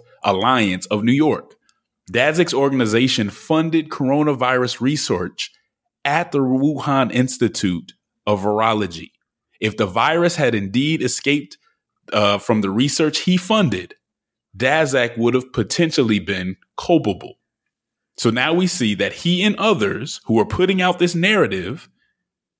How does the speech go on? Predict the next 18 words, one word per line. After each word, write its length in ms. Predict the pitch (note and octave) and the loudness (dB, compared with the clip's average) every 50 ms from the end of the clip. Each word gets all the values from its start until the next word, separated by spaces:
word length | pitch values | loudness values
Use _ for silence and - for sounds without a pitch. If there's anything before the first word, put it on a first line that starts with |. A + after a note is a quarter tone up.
| _ _ - | _ _ -8
and 160 | - G#2+ G#2 | -6 -4 -4
calling 340 | - - C#3+ D3+ D#3+ E3 E3 | -2 0 0 2 2 2 2
it 100 | E3 D#3+ | 2 0
a 60 | D#3 | 0
conspiracy 640 | C3+ D#3 C#3 B2 A#2 - - D3+ E3 E3+ E3+ E3+ E3 C#3 | 2 0 0 -2 -2 0 0 2 2 2 0 0 0 0
to, 120 | C3+ B2+ | 0 0
to 140 | A2+ - C3+ | 0 0 0
believe 300 | A#2 B2+ C3 C#3 D3 C#3+ | 2 2 2 2 2 2
something 320 | - D#3 C3+ C3 B2 B2+ | 0 -2 0 0 -2 0
else, 480 | D3+ D#3+ B2 F#2+ F2+ G#2 - - - _ _ _ _ _ _ _ _ _ _ _ _ | 0 0 0 0 -2 -6 -10 -12 -12 _ _ _ _ _ _ _ _ _ _ _ _
they 160 | - B2 D3+ E3+ | -2 0 0 0
had 220 | D#3 F3 E3+ C3+ | 0 0 0 0
a 60 | A2+ | -2
stake 720 | - - - - - D#3+ F#3 E3 A2+ F2+ - - - - _ _ _ _ _ _ _ - - | -2 -4 -6 -4 -2 0 2 2 0 -2 -6 -12 -14 -14 _ _ _ _ _ _ _ -6 -2
in 120 | A2+ A#2 | -2 0
assigning 540 | B2 A#2+ - - C#3+ C#3+ C#3+ C#3 C#3+ C#3+ C#3+ | 0 0 0 0 0 2 2 0 0 0 0
the 80 | C3+ | 0
blame. 440 | C3 B2+ D3 C#3+ B2 F#2 E2 - - | 0 0 0 0 0 -2 -4 -10 -18